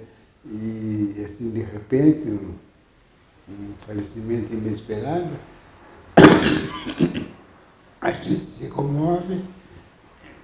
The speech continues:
Mas, infelizmente, tem de fazer. <coughs>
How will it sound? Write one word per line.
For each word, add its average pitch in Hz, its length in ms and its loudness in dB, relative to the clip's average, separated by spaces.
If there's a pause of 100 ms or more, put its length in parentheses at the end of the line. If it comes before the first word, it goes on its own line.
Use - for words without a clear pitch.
(140)
Mas, 170 200 -4 (180)
infelizmente, 175 680 0 (100)
tem 180 120 -4
de 190 120 -6
fazer. - 480 -4 (840)
<coughs> - 840 8